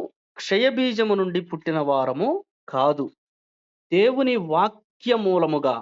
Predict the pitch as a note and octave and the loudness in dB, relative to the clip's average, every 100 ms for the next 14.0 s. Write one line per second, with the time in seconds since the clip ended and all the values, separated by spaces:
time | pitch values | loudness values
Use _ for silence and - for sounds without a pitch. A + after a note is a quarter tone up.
0 | - _ _ _ _ - - G3 B3+ - | -10 _ _ _ _ -8 -2 0 0 -2
1 | - C#4 C#4 B3 A3 G#3+ G3 G#3 A3 G#3+ | 0 2 2 0 -2 2 2 4 2 2
2 | F#3+ F#3 F#3+ - G#3+ G3 F3+ F3 D#3 C#3+ | 2 0 -2 -6 -2 0 2 0 0 0
3 | C3+ D3 G3+ - _ _ _ _ _ D#3+ | 0 2 0 -4 _ _ _ _ _ -6
4 | - - - C#4+ C4+ A3 A3 F#3 F3+ E3 | -4 -2 0 2 2 2 0 0 0 -2
5 | D3+ G3+ C#4 - _ _ _ _ D3 - | -2 -4 -6 -8 _ _ _ _ -18 -10
6 | D3+ D3 B2+ A#2+ A#2 A#2+ A#2+ A2 - _ | -4 -2 -2 -4 -6 -8 -10 -12 -16 _
7 | _ _ _ _ _ _ _ _ _ _ | _ _ _ _ _ _ _ _ _ _
8 | _ C3+ D#3 B3 C4 G3 C3+ C#3+ D#3+ F#3 | _ 0 2 2 2 2 4 2 0 -4
9 | - _ _ _ _ _ _ D3+ G3+ - | -10 _ _ _ _ _ _ -2 -2 -2
10 | - _ C#4 C4 C4 B3+ A#3+ A#3 A3+ A3 | -10 _ -2 0 0 0 0 0 0 0
11 | A3 G3+ F#3+ G#3 G3+ F3 E3+ G3+ A3 A#3 | 0 0 0 -2 -2 -2 2 4 4 4
12 | A#3 A3 - E3+ D#3+ G3 E3+ D3 D3+ - | 2 0 -2 0 0 2 0 0 -4 -10
13 | - C#3+ C#3+ E3+ A#3 A#3+ F3+ D#3 C3+ A2+ | -6 -2 0 2 4 4 2 2 0 -2